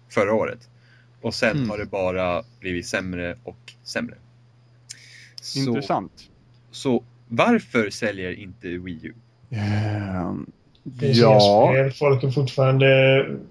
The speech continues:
Speaker 3: Folk fattar fortfarande inte att det är en ny konsol ens.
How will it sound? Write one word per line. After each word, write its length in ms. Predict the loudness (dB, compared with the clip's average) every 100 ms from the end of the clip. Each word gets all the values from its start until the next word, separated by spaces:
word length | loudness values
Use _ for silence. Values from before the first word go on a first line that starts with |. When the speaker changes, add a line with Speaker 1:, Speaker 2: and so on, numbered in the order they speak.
| -20 -20 -2
Speaker 3:
Folk 240 | 2 4
fattar 260 | 2 2 2
fortfarande 420 | 0 -2 0 2
inte 160 | 4 2
att 80 | 4
det 120 | 4
är 40 |
en 100 | 4
ny 200 | 4 4
konsol 500 | 4 4 4 2 2
ens. 400 | 4 2 0 -2